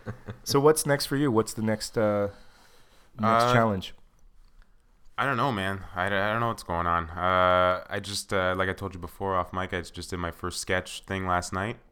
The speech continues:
Speaker 2: at, uh, at Joketown at Theater Saint Catherine.
Speaker 1: Yeah.
Speaker 2: That was, uh,
Speaker 1: It was a good experience?
Speaker 2: It was, it was fantastic. Uh, but I lucked out. Like, like I told you before, it was like, um,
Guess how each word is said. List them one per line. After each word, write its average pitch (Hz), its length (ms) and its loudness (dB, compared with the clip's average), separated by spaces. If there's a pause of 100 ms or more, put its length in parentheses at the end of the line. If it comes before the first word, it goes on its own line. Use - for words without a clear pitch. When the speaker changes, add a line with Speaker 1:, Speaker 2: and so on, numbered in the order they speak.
Speaker 2:
at, 80 280 -14
uh, 82 340 -4
at 82 100 -10
Joketown 92 520 -6
at 85 120 -10
Theater 87 180 -4
Saint 85 180 -10
Catherine. 113 440 -4 (100)
Speaker 1:
Yeah. 104 200 -2 (680)
Speaker 2:
That 85 140 0
was, 82 380 -4
uh, 82 40 -2
Speaker 1:
It 78 420 -2
was 78 80 -4
a 78 60 -6
good 98 80 -6
experience? 101 500 -10
Speaker 2:
It 110 40 -10
was, 104 220 -8
it 98 60 -8
was 90 140 -8
fantastic. 85 640 -4 (200)
Uh, 80 220 -8
but 80 120 -2
I 95 80 6
lucked 98 260 0
out. 76 200 -2
Like, 73 200 -8
like 80 200 -6
I 80 60 -4
told 85 220 -6
you 85 60 -10
before, 82 240 -10
it - 20 -4
was 78 100 -8
like, 80 180 -12
um, 71 380 -8